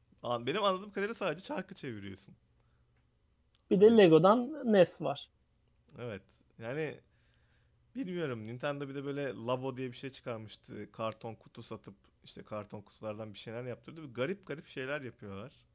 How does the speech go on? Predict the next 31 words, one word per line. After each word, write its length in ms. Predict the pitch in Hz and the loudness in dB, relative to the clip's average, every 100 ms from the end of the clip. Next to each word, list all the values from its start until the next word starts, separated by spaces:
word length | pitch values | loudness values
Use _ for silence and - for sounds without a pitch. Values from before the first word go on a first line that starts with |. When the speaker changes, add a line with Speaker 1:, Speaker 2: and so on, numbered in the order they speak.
| _ | _
Speaker 2:
Anlamakta 580 | - 110 123 127 123 - | -14 -12 -12 -14 -14 -18
güçlük 340 | 127 123 - - | -18 -18 -20 -20
çekiyorum. 460 | 113 - 107 98 - _ _ _ _ _ _ _ _ _ _ - | -20 -20 -18 -18 -20 _ _ _ _ _ _ _ _ _ _ 2
Speaker 1:
Ve 140 | 165 | 4
bunun 200 | 170 175 | 6 6
için 420 | 170 220 247 233 - _ _ _ _ _ _ _ _ | 6 4 2 0 -6 _ _ _ _ _ _ _ _
kaç? 320 | 190 196 - - - | 4 4 -8 -12 -10
İki 180 | - | 0
yüz 100 | 170 | 0
Speaker 2:
İki 100 | 139 | 0
yüz 80 | 113 | -4
Speaker 1:
dolar. 240 | 131 117 92 | -4 -4 -8
Speaker 2:
dolar. 140 | 90 - - _ _ _ _ _ _ _ _ _ _ _ _ _ | -16 -20 -20 _ _ _ _ _ _ _ _ _ _ _ _ _
İstiyorlar. 540 | - _ 104 127 196 - | -20 _ -18 -16 -16 -10
Speaker 1:
İki 200 | 160 180 | -4 -2
yüz 100 | 170 | 4
dolar 240 | 180 180 | 6 6
kaç 320 | 202 190 - | 4 0 0
liraya 100 | 160 | 0
yapıyor 260 | 147 - 151 | 0 -2 -8
lan? 180 | 165 196 _ _ _ _ | -6 -10 _ _ _ _
Speaker 2:
Çok. 440 | 113 101 - _ _ - | -14 -14 -18 _ _ -20
Boş 240 | 110 - | -18 -14
ver. 160 | 104 98 - _ | -16 -16 -20 _
Speaker 1:
Bir 380 | 196 175 160 160 | -10 -8 -4 -2
buçuk 260 | 160 - - | -2 -2 4
Speaker 2:
Bakıp 0 | |
Speaker 1:
milyar 280 | 165 - - | 8 10 10
Speaker 2:
moralimizi 200 | 247 247 | 8 4
Speaker 1:
falan. 140 | 110 | 8
Speaker 2:
bozma. 260 | 233 226 | 8 8